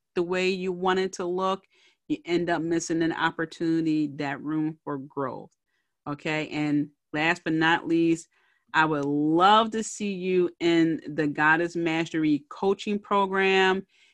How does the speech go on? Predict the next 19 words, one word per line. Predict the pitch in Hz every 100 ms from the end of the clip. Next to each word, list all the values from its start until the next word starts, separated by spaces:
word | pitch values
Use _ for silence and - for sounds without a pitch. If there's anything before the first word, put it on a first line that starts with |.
| _ _
It | 185 180 180 - _
is | 165 165 156 151 139 - _ _ _ -
phenomenal, | 156 165 175 185 190 185 180 180 185 185
okay? | - 156 180 170 165 156 156 - _ _ _ -
You | 170
know, | 156 - _ 160
go | 147 165 117 - _
on | 165 170 185 196
that, | 185 185 180 -
um, | 160 160 156 147 135 -
T | 190 185
mariejohnson | 180 180 165 170 175 175 175
dot | 165 151 -
com | 190 185 180
forward | 180 175
slash | 170 156 151
coaching. | - 185 185 - 185 165
You'll | 165
see | 160 - 180 165 160 156